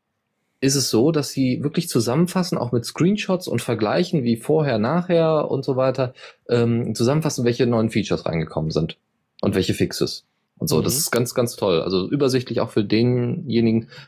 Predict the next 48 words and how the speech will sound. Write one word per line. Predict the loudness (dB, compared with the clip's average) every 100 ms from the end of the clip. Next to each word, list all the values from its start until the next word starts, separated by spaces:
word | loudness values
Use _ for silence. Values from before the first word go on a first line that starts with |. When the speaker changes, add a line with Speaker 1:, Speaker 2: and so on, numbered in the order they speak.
| -2
Speaker 1:
der | 2 2 0
sich | -2 -2
vielleicht | -4 -2
ein |
bisschen | -2 -2
für | -2
Technik | -2 0 -2
interessiert. | -2 -2 0 0
Also | 0 0
sagen | 0
wir | 0
mal | 0 0
so | 0
den, | 0 -2 -8 -14 -2
den, | 2 2 0 -4
äh, | 0 2 2 0 -4 _ _
Computerbildleser, | -4 -2 0 0 2 2 2 0 2 2 2 0 -4 -4
ja? | -2 -2
Also | -2 0
der | 2
sich | 0
für | -2
Technik | -2 -2 -2
interessiert, | -4 -4 -2 0 0
aber | 0 0 0
nicht | 0 -2 -2 _ _ _
tief | -6 -4
genug | 0 0 2
da | 0 0
eingeht, | 0 0 0 -2 0 0 2
sondern | 0 0 -2
sagt, | -2 -4 -4 -4
ah, | -4 -4
ich | -12 -4
installiere | -4 -4 0 2 4
mir | 4
jetzt | 2 0 0
das | 0
und | 0
das | -2
Programm, | -2 -2 0 2
weil | 2 2
das | 0
jetzt | 0 0
in | -2
der | 0
Computerwelt | 0 0 0 -2 -6
steht. | -6 -6